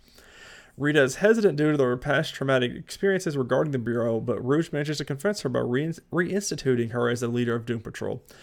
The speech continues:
The duo infiltrates the Bureau and, upon investigating, finds out that Wally Sage, the metahuman with powers to create a life by drawing, is behind the Immortus crisis. Rouge is at once taken aback, as during her villainous years she was responsible in the first place for handing the once innocent boy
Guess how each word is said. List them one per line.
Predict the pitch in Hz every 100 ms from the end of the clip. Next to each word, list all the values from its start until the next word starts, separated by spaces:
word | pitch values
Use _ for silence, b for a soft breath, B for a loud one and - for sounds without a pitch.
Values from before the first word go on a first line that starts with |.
| B B B
The | -
duo | 131 170 151
infiltrates | 151 160 - 151 143
the |
Bureau | 123 147 147 143
and, |
upon | 127 - 139
investigating, | 123 196 202 147 143
finds | 135 131 135
out |
that | 117
Wally | 120 135 180
Sage, | 180 156 143 135
the | 123
metahuman | 120 117 135 123
with | 113
powers | - 131 127
to | 123
create | 127 120
a |
life | 127 117 120
by | 110
drawing, | 120 185 185 143 139
is | 127
behind | - - 175 190
the | 170
Immortus | 135 131 -
crisis. | - 123 123 120 - - B B B B B
Rouge | 127 139 135
is | 135
at | 113
once | 127 196 196
taken | 190 190 185
aback, | 139 139 139
as | - 120
during | 117 123 123
her | 117
villainous | 113 160 185 -
years | 143 135
she | 139
was | 123
responsible | 117 - 175 190 - 170
in |
the | 143
first | - 190 185
place | - 123
for | - 131
handing | 127 143 165
the | 160
once | 127 131 170 -
innocent | 170 170 175 131
boy | 131 127